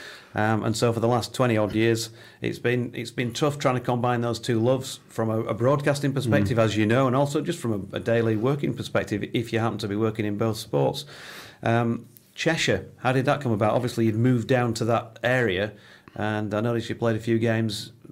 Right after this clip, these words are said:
Speaker 1: minor counties cricket for Cheshire.
Speaker 2: Yeah, well, uh, I, I played through the, the county system up in, uh, up in Cumbria. So Cumbria schools up to under nineteens level.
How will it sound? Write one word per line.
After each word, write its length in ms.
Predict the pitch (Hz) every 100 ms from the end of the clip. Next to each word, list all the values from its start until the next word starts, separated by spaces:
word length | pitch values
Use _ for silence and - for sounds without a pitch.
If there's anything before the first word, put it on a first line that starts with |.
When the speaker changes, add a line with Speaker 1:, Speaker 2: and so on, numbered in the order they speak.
| - -
Speaker 1:
minor 260 | 123 120
counties 380 | 117 131 123 127
cricket 320 | - 139 156
for 140 | - 117
Cheshire. 400 | 135 127 147 143 - - - -
Speaker 2:
Yeah, 140 | 147
well, 240 | 143 139
uh, 280 | 143 151 151 185 185 160 165
I, 60 | 135
I 80 | 135 - - _ -
played 240 | 170 160
through 220 | - 131
the, 400 | 110 107 104 98
the 160 | 101 107
county 320 | 143 131 113
system 360 | - 101 - 104
up 140 | 101
in, 300 | 101 98 98
uh, 440 | 95 92 90 87 -
up 140 | - -
in 100 | 95
Cumbria. 420 | 117 101 92 87 92 - -
So 260 | - 95 92
Cumbria 400 | - 127 104 92
schools 500 | - 98 98 95 95
up 160 | 107 -
to 280 | 98 104 -
under 180 | 101
nineteens 520 | 95 95 95 95 95 95
level. 340 | 92 95